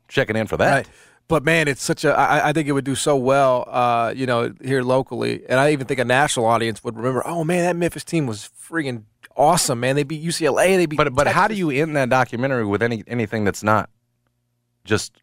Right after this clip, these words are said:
Speaker 1: def-, deflating there at the end with the actual
Speaker 2: You,
Speaker 1: game? What do you
Speaker 2: you
Speaker 1: do? Do you use the,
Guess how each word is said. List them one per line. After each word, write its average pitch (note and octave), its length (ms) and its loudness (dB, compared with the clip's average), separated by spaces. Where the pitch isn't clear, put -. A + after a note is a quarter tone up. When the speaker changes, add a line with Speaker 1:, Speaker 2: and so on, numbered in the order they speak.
Speaker 1:
def-, - 240 -6
deflating A2+ 680 0
there G#2 200 2
at F2+ 80 -2
the G2 180 0
end A2+ 120 2
with G#2 200 0
the G2 160 0
actual G2+ 340 0
Speaker 2:
You, - 80 2
Speaker 1:
game? E2+ 220 2
What G#2+ 80 2
do - 40 2
you A2+ 80 2
Speaker 2:
you A#2 140 2
Speaker 1:
do? - 0 -
Do G#2 140 0
you G2+ 160 -2
use A2 380 0
the, F2+ 200 2